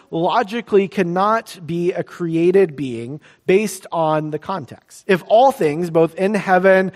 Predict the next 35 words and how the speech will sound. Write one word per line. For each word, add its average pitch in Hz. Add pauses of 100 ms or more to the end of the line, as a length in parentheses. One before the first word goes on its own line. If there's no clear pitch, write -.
(200)
and 170
on 180
earth, 139
both 156
visible 214
and 185
invisible, 170 (180)
were 175
created 175
in 214
him 196
and 160
by 208
him, 135 (400)
then 185 (240)
he 175
can't 220
be 175
a 170
created 127
being. 165 (380)
But 190
at 196
the 226
same 285
time, 185
we 175
don't 202
deny 175
that 160
the 156
Son 151
is 131 (260)
the 143
firstborn. 170